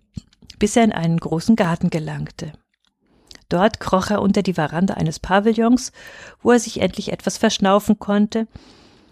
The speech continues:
denn er war von der Flucht noch ganz außer Atem.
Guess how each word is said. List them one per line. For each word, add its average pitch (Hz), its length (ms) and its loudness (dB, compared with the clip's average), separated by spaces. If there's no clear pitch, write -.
denn 208 120 4
er 220 140 0
war 226 140 6
von 233 160 4
der 226 120 4
Flucht - 380 -4
noch 208 160 -4
ganz 151 240 -6
außer 165 300 -6
Atem. 151 420 -10